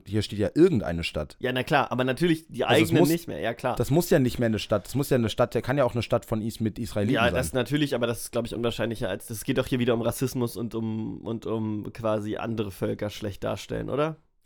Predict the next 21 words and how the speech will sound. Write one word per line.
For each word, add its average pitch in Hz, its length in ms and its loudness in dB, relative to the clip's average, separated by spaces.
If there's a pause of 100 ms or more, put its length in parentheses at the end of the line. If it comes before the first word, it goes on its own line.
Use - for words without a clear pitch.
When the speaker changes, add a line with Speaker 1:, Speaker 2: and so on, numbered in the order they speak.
(140)
Speaker 1:
Nee, 160 100 6
natürlich, 160 640 4
aber 131 140 4
ich 127 100 -2
glaube 143 280 8
eben, 135 220 0
es 117 140 -4
reicht 123 300 4
eben 120 200 0
auch - 260 4
wieder 139 180 6
schon, 127 440 0
dass 117 180 2
da 113 100 4
ein 107 100 0
paar 131 220 4
Israeliten 113 680 0
mit 123 180 0
denen 113 160 4
zusammenwohnen, 98 800 0 (220)
Speaker 2:
Ja. 101 160 -6